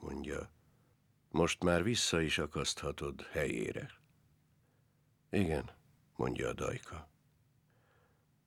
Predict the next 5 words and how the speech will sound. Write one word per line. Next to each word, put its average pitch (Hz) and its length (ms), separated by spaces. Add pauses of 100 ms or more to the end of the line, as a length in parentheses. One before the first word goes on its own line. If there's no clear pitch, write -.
„Nincs - 300
jelentősége”, - 1120 (400)
mondja - 320
a - 60
tábornok. - 800